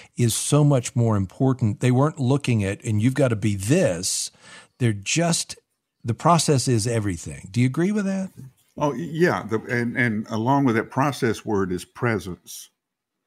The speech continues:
Speaker 2: Uh, we, I,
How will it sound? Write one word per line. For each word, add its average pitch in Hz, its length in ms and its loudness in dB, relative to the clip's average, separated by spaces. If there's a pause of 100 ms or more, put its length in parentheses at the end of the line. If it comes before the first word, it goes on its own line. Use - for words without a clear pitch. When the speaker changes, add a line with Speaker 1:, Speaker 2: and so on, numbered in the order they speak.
(920)
Speaker 2:
Uh, 98 360 -2 (960)
we, 156 260 4
I, 139 360 -2